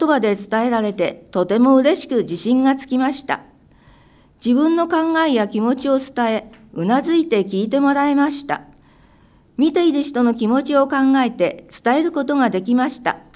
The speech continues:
とあります。冬、友達へ学校生活ありがとう。金の卵プロジェクト。豊かな感性と想像力を育む学びをサポート。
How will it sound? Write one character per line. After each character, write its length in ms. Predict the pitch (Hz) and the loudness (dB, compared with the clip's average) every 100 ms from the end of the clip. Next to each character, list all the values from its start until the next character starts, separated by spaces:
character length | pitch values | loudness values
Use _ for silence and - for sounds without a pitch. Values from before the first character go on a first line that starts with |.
| - | -6
と 140 | 311 | -4
あ 80 | 262 | -2
り 140 | 202 | -2
ま 140 | 185 202 | -4 -6
す。 280 | - - - - - - - - - - - _ | -8 -20 -20 -20 -20 -20 -20 -18 -16 -16 -20 _
冬、 440 | 254 247 247 - - - - - - _ _ | 0 2 2 -4 -12 -20 -20 -20 -20 _ _
友 260 | 220 220 269 | -2 2 2
達 320 | 277 285 233 | 0 0 0
へ 180 | 214 208 | 0 0
学 240 | 190 190 196 | -2 -2 0
校 180 | 311 | 0
生 220 | 320 339 349 | 0 -2 -2
活 260 | 214 190 | -4 -4
あ 80 | 165 | -4
り 80 | 185 | -2
が 160 | 220 | -2
と 380 | 214 214 170 - | -2 -2 -2 -4
う。 40 | - - - _ - _ _ | -16 -20 -20 _ -20 _ _
金 220 | - 330 | -2 2
の 140 | 285 240 | 2 2
卵 420 | 233 220 226 226 | 2 0 2 0
プ 120 | 226 | -2
ロ 140 | 202 226 | -4 -2
ジ 100 | 196 | -4
ェ 40 | |
ク 100 | 190 | -6
ト。 280 | - - - - _ _ _ - - _ - - - - - - | -6 -6 -6 -20 _ _ _ -20 -20 _ -20 -20 -20 -20 -20 -6
豊 260 | - 269 254 | -2 0 0
か 120 | 247 | 0
な 120 | 202 | 0
感 280 | 196 269 277 | 0 0 0
性 240 | 269 196 175 | 0 -2 0
と 320 | 160 165 - - - - - - | -2 -4 -8 -20 -20 -20 -20 -6
想 260 | 277 302 | 0 2
像 220 | 311 302 | 2 2
力 340 | 233 190 190 180 | 2 -2 0 0
を 80 | 208 | 2
育 380 | 190 226 233 | 0 0 0
む 180 | 233 214 - | -2 -2 -6
学 280 | 151 208 247 | -4 0 0
び 120 | 262 | 0
を 60 | 262 | -2
サ 180 | 254 | -4
ポ 200 | 233 220 | -2 0
ー 20 | 190 | 0
ト。 400 | 180 151 - | -4 -6 -10